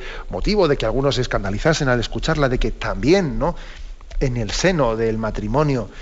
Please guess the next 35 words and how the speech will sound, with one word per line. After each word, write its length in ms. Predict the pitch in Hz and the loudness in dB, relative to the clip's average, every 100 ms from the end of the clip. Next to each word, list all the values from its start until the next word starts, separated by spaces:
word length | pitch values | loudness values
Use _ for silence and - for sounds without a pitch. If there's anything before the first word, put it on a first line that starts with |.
| - - | -14 -6
se 160 | 135 | -2
podía 260 | 107 110 135 | 0 2 2
vivir 300 | 131 143 135 | 4 4 4
la 100 | 120 | 2
relación 340 | 110 104 143 | 0 0 0
sexual 340 | - 139 131 127 | 0 0 0 2
de 80 | |
una 100 | 127 | 2
manera, 420 | 120 120 131 123 - - - - | 2 2 4 2 0 -8 -14 -4
eh, 380 | 127 123 120 120 | 2 4 2 2
cuasi 320 | 123 110 131 | 0 0 0
adúltera, 640 | 110 139 160 139 123 110 - - - | 2 2 2 2 4 2 0 -6 -10
eh, 200 | 101 90 - - - | -12 -12 -12 -14 -12
de 280 | - 123 123 - | -6 -2 -2 0
utilización, 760 | 135 139 127 117 110 - 170 - 147 | 2 4 2 2 0 2 2 0 -2
como 220 | 135 131 | 0 2
utilizando, 760 | 127 131 120 113 156 180 131 107 | 2 2 2 0 2 2 2 0
¿no? 100 | 131 | 0
meramente 680 | 131 131 135 135 127 135 - - - - - | 2 4 2 0 4 2 2 -10 -14 -16 -6
al, 340 | 120 117 113 - | 0 0 0 -2
al 140 | 120 | -4
esposo 480 | 104 - 143 - 123 123 | -2 0 2 2 2 2
o 80 | 120 | 2
a 40 | |
la 60 | 110 | 2
esposa. 480 | - 135 - - - - - - - - - - - - - - - - - - - | 2 0 0 -2 -8 -12 -14 -20 -20 -18 -16 -14 -14 -14 -16 -18 -16 -14 -12 -10 -4
Luego, 200 | 123 123 | 0 2
las 100 | 123 | 4
dos 160 | 185 | 2
tentaciones 480 | - 156 156 160 165 | 2 2 2 2 0
existen, 400 | 117 98 - 110 | -2 -4 -2 0
la 100 | 113 | 2
del 180 | 123 123 | 4 2
espiritualismo 680 | 127 - 131 117 135 208 214 | 2 2 2 4 2 4 2
desencarnado, 720 | 185 170 147 131 127 127 214 | 2 2 2 2 4 2 0